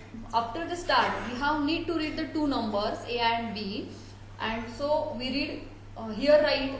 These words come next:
read A and B. So we read the both number A and B. Uh, after that getting the two number, uh, we have need to,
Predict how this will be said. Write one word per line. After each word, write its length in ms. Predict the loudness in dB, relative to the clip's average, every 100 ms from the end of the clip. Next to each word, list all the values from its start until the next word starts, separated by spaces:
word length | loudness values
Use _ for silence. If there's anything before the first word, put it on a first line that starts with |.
| -6
read 300 | -2 0 0
A 160 | 2 4
and 340 | 2 0 -4
B. 240 | -6 -6 -8
So 360 | -6 -2 -2 -4 -10 -12 -4
we 120 | 0
read 180 | 0 0
the 80 | 0
both 320 | 2 2 2
number 240 | 0 0
A 160 | 0 4
and 380 | 4 4 2 -2
B. 180 | -6 -10 -12 -16 -16 -14 -14 -4
Uh, 220 | -2 2
after 260 | 2 2 4
that 160 | 4 4
getting 260 | 0 0 -2
the 120 | -2
two 200 | 2 2
number, 640 | 2 2 2 2 0 -4 -10 -14
uh, 260 | -10 -6 -4
we 60 | 0
have 240 | 2 2
need 220 | 0 -2 -2
to, 340 | 0 0 -2